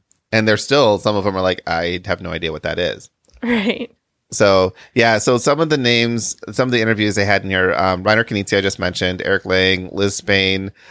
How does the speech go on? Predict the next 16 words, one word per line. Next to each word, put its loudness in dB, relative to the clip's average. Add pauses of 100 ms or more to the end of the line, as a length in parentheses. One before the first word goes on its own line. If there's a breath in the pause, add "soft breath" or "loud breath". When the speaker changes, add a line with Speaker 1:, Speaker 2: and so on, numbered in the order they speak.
(200 loud breath)
Speaker 1:
um, 0 (340)
Ryan 2
Lockett. 0
So -2
this -4
is, -4
um, -2
basically, 0
he's 2
a 2
one-man 0
game -2
development -6
shop. -4
He -8
does -6